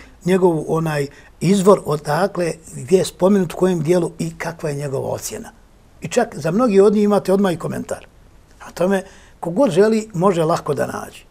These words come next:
Osim toga, treba provjeriti. Ja znam, jed-, jed-, jedan, jedan udžbenik su mi dali da pogledam koji se odnosi na vjeronauku. Pa samo što sam preletio, nađo dva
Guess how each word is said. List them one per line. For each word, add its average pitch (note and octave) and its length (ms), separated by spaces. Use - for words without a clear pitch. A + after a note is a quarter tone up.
Osim F3 300
toga, E3+ 300
treba D#3+ 280
provjeriti. E3+ 800
Ja - 160
znam, E3 260
jed-, D3+ 260
jed-, D3+ 180
jedan, C#3+ 360
jedan C#3+ 240
udžbenik E3 360
su - 120
mi C3 80
dali D3+ 240
da C#3+ 100
pogledam D#3+ 380
koji D3 180
se C#3+ 140
odnosi F3+ 260
na D3 60
vjeronauku. D#3 580
Pa - 80
samo A3+ 160
što A3+ 80
sam F3 120
preletio, A3 560
nađo G3 320
dva F3 360